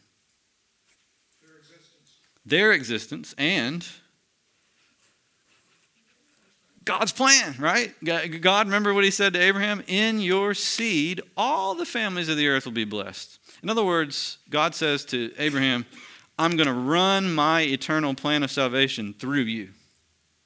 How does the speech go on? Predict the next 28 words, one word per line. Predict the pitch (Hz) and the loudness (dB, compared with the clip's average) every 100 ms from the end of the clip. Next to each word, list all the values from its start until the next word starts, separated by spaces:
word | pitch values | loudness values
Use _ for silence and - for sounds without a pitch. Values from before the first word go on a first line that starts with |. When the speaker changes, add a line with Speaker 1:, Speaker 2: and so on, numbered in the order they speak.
| _ _ _ _ _ - | _ _ _ _ _ -10
Speaker 2:
and | 104 - | -10 -4
through | 139 | -2
your | 131 117 139 143 | -2 -2 -2 -2
family. | 139 127 110 95 95 - - - | -2 -2 -2 -8 -14 -20 -20 -6
If | 123 127 | -6 -2
your | 131 175 180 | 0 0 0
family | - 180 190 175 120 120 123 | -2 -2 0 0 -2 -2 -2
doesn't | 123 143 143 139 | 0 0 0 -6
prosper, | - 160 254 - 101 95 123 _ _ _ _ 127 | -4 -4 -4 -10 -12 -14 -16 _ _ _ _ -14
if | - | -4
your | 165 180 | -2 0
family | 165 156 147 | 2 2 2
is | 135 | 0
not | 139 131 | 0 -2
at | 107 | -2
peace, | - 208 175 - - - _ _ - - | -4 -4 -4 -6 -10 -12 _ _ -20 -12
my | 117 143 196 | -4 0 0
plan | 214 151 135 147 156 | -2 -2 -2 -2 -2
can't | 170 180 | -4 -2
happen. | 226 240 123 - _ _ _ _ _ _ _ _ - - | -2 -4 -12 -18 _ _ _ _ _ _ _ _ -20 -2
But | 143 | 0
I'm | 156 202 | 0 0
gonna | 180 | 0
work," | 131 156 220 196 220 - - - | 0 2 2 2 0 -10 -18 -8
God | 120 107 | -4 -4
said | - 101 120 | -6 -8 -8
to | 143 | -6
Abraham, | 104 98 107 135 | -6 -4 -8 -10